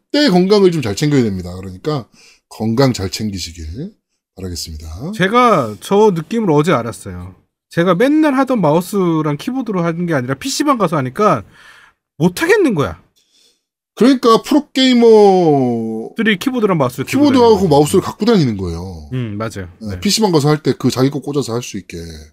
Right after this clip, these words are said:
Speaker 2: 음.
Speaker 1: 네, 그, 그래서 갖고 다니는 겁니다.
Speaker 2: 근데 저도 갖고 다닐까 생각 중이에요, 지금.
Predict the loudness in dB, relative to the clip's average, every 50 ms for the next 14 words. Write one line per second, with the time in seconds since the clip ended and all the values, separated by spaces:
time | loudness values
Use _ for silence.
0 | _ -18 -14 -14 -14 -14 -16 -16 -16 -16 -16 -16 -16 -14 -12 -12 -12 -12 -14 -10
1 | -10 -10 -8 -6 -4 -4 -2 -4 -4 -4 -4 -4 -2 -2 -4 -4 -6 -6 -8 -8
2 | -10 -8 -8 -4 0 0 0 0 0 -4 -6 -4 -2 -2 -2 -2 -2 -4 -4 -4
3 | -4 -4 -4 -6 -6 -6 -6 -8 -6 -6 -6 -8 -8 -12 -16 -16 -16